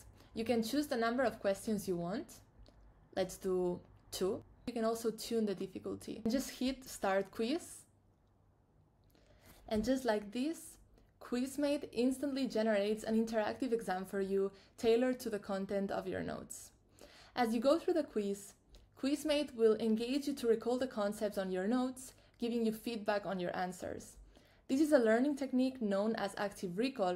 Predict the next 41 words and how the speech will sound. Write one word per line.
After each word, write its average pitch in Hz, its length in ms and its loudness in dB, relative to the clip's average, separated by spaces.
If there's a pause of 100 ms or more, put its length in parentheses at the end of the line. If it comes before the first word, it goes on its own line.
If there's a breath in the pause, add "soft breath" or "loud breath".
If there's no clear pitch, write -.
which 208 220 -6
is 208 160 -6
much 220 240 -2
more 277 100 0
effective 196 540 -2
than 185 220 -2
just 214 200 -8
having 226 380 -2
to 196 260 -4 (340 loud breath)
sit - 360 -2
through 226 320 0
piles 220 500 2
of 214 140 -2
notes 180 520 -4
and 180 120 -2
trying 190 240 0
to 190 160 -6
remember 175 560 -2 (160)
something 185 400 -6
for - 240 -4
the - 100 -2
exam. - 440 -10 (500 loud breath)
So 247 100 4
I'll 247 120 10
go 285 120 6
ahead 349 220 2
and 233 100 2
answer 220 300 2
some 220 180 -2
questions 190 440 -2
so 196 100 -4
that - 160 -2
you 190 80 0
can 185 160 -4
see 196 260 -4
how 180 160 -4
it - 140 -6
works. - 460 -10 (200)
It's 220 140 -4
asking 220 420 0
me 226 260 2